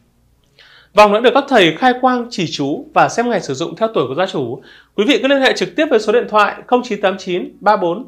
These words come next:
chín một một chín để thỉnh cái vòng tam hợp quý nhân mang lại cái may mắn, tài lộc trọn đời cho những người tuổi Thân, đó là con giáp may mắn thứ sáu. Thưa quý vị, như vậy là Tử Thông đã vừa chia sẻ cùng quý vị và các bạn về những con giáp may mắn nhất trong ngày hôm nay,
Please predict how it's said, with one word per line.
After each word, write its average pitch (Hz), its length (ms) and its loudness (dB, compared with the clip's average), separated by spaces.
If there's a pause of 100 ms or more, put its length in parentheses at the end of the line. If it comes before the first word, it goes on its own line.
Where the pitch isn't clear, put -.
chín 180 200 -2
một 226 120 0
một 160 120 0
chín 170 300 -8 (400)
để 143 160 0
thỉnh 135 180 -2
cái 180 80 -2
vòng 190 240 2
tam 208 100 0
hợp 202 180 0
quý 143 80 -2
nhân 208 260 -2 (340)
mang 233 240 -2
lại 214 180 -4
cái 165 80 -4
may 240 220 -2
mắn, 208 360 -6
tài 147 160 -2
lộc 139 180 0 (120)
trọn - 220 -2
đời 135 360 0
cho 190 160 -2
những 185 220 -6
người 175 160 0
tuổi 117 160 -6
Thân, 175 220 -4 (300)
đó 135 140 -2
là 170 260 0
con 165 180 -2
giáp 190 240 -2
may 160 160 -4
mắn 139 200 -6
thứ 151 80 -6
sáu. 143 420 -2 (680)
Thưa 196 100 -2
quý 170 80 -4
vị, 202 280 -4 (380)
như 294 100 2
vậy 285 120 6
là 196 80 4
Tử 160 160 2
Thông 247 220 2
đã 247 60 4
vừa 233 200 4
chia 254 140 -2
sẻ 156 260 -2
cùng 156 180 -6
quý 147 80 -4
vị 220 200 -6
và 147 60 0
các - 100 -10
bạn 196 300 0
về 143 220 2
những 180 120 -8
con 208 140 -2
giáp 254 160 -2
may 226 160 -2
mắn 208 200 -2
nhất 294 180 0
trong 208 160 -4
ngày 160 120 -2
hôm 147 140 -4
nay, 180 220 -4